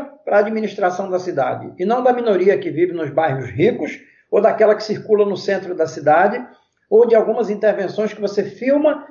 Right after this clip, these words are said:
coloca uma cidade bonita, colorida, virtual, alegre, mas não coloca a cidade que vai aos postos de saúde e não tem investimento, que vai às escolas e não tem merenda, quadra, equipamento, professor,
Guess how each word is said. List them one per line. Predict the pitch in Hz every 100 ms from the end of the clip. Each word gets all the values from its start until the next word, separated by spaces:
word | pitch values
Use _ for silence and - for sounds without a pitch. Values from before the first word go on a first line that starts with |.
| _ _
coloca | 202 240 240
uma | 220
cidade | 208 202 202 185
bonita, | 202 208 269 269 277
colorida, | 262 208 196 185 254 196
virtual, | 160 202 202 180 214 220
alegre, | 165 175 247 254 269 - _ _
mas | 208 220
não | 302
coloca | 349 254 254 302
a | 262
cidade | - 180 185 196 160
que | 175
vai | 170
aos | 170 -
postos | 180 170 - 143
de | 147
saúde | - 147 208 240 147 - - _
e | 233
não | 240 196
tem | 202 185
investimento, | 165 180 247 226 214 208 196 185 _ _ _
que | 226
vai | 226 233
às | 196
escolas | 202 - 208 202 175
e |
não | 190 185
tem | 185 185
merenda, | 226 208 208 190 185
quadra, | - 202 190 185
equipamento, | 185 196 202 196 196 202 - 180 - _
professor, | 214 208 202 - 202 196 185 - -